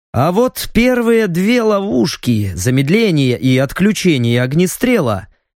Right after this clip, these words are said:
физических проявлений не имели. Возможно, устройства спрятаны где-то на теле говнюка старшего,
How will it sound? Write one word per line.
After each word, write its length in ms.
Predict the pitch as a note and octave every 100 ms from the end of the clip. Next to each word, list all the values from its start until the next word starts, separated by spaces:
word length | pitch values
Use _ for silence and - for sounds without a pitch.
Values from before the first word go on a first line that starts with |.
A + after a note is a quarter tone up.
| _
физических 760 | G3 B3 G#3 A3 B3 - B3 -
проявлений 760 | B3 B3+ B3+ F#3 D3+ D3 E3
не 320 | E3+ E3 E3+ F3+
имели. 500 | C3 A2 G2+ F#2+ - _ _ _ _ _ _ _ -
Возможно, 880 | G2 C#3+ D#3 G#3+ A3+ F#3 G3+ D#3 F2+ _ _ _
устройства 920 | D3+ D3 - - G3+ A#3 F3 - A#2+
спрятаны 580 | A#2 - A3 A3+ G#3+ G3+
где-то 340 | D#3+ D#3 G#3 F#3
на 200 | F#3+ F3+
теле 320 | - G3 F3
говнюка 800 | C3 D3+ E3+ G3 F#3+ - F#3 D#3
старшего, 880 | - - G#3+ E3+ - B2 G#2 G2